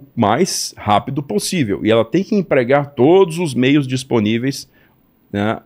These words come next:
pra cumprir esse objetivo. E a da nação, a nação que não se, não se dedica, que não emprega todos esses meios pra cumprir, né,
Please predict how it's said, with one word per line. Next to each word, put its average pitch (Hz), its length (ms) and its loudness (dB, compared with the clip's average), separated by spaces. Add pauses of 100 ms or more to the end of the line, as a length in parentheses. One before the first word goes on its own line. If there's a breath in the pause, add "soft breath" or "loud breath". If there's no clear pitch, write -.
(120)
pra 127 160 2
cumprir 131 360 0
esse 131 160 0
objetivo. 123 640 -2
E 165 120 0
a 214 300 6
da 190 200 2
nação, 208 520 0 (640 soft breath)
a - 100 2
nação 180 360 4
que 208 160 0
não 180 300 2
se, 170 460 -2
não 143 180 2
se 170 120 -8
dedica, 139 460 0
que - 80 -6
não 131 100 2
emprega 131 380 0
todos 123 280 -4
esses 113 260 -6
meios 110 240 0
pra 104 200 0
cumprir, 117 600 -4
né, 107 200 -4